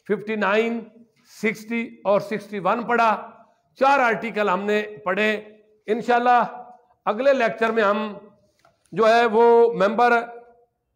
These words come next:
मजलिस शुरा पार्लियामेंट की क्वालिफिकेशन आर्टिकल बासठ और सिक्सटी, तिरसठ ये डिस्कस करेंगे कि मेंबरान की अहलियत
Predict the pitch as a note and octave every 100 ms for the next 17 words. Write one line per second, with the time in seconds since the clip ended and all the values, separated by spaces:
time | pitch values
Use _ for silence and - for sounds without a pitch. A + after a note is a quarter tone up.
0 | _ _ _ _ E3 G#3+ A3+ B3+ A#3+ A3
1 | A#3 A3+ G#3 G3+ A3+ A3+ A3+ G3 A3+ A3+
2 | G#3+ F#3+ G#3 A3+ F3+ A3+ G#3+ G#3+ F#3 F#3
3 | A3 A3+ A3+ D3 C3 F3+ - A#3 A#3 -
4 | - _ _ _ - G#3+ G#3+ A3 - -
5 | A#3 A3+ - - B3 B3 A3 E3 B3+ A#3
6 | A3 A3+ G#3+ - G#3 G#3+ G#3 F#3 - _
7 | _ - G#3 G3+ G3 G3+ A3 A3 G#3 G#3+
8 | F#3 F#3 G#3 B3 B3 B3